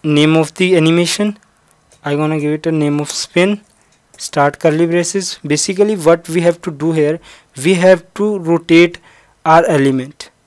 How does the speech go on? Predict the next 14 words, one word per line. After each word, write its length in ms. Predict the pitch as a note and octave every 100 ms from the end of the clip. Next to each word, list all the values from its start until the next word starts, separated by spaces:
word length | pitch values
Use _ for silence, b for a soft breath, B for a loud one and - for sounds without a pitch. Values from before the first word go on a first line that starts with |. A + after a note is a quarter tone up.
| _ _ _ _ _ -
To 160 | E3+ E3
do 240 | C#3+ F3
that, 260 | F#3 F#3+ - - _
we're 140 | D#3 D#3+
gonna 320 | E3 E3+ E3+
use 320 | D3+ D3+ D3+
the 140 | D3+ F#3
transform 580 | - D3+ C#3 - C#3+
property 500 | C3 C3+ A#2+ B2 B2 D#3
of 100 | D3+
C 180 | C#3+
S 140 | B2+ B2
S 100 | A#2+
three. 240 | C3+ B2